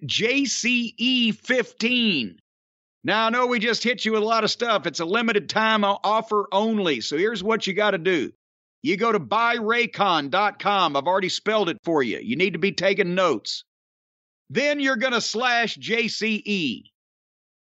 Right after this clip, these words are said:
And then, <laughs> what's the matter? I'm telling them what to do. You go to buy raycon dot com,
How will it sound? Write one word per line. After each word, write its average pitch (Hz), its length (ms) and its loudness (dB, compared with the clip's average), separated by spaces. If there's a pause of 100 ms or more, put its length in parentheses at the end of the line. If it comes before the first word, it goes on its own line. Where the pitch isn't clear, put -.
(160)
And 226 300 0
then, 269 500 0 (300)
<laughs> - 300 -20
what's 240 240 -2
the 294 80 2
matter? 339 240 2
I'm 247 100 -4
telling 320 280 0
them 330 100 -4
what 330 240 -2
to 294 80 -8
do. 311 320 -2
You 226 120 -2
go 247 160 0
to 233 80 2
buy 226 340 0
raycon 240 600 0
dot 214 300 0
com, 170 480 0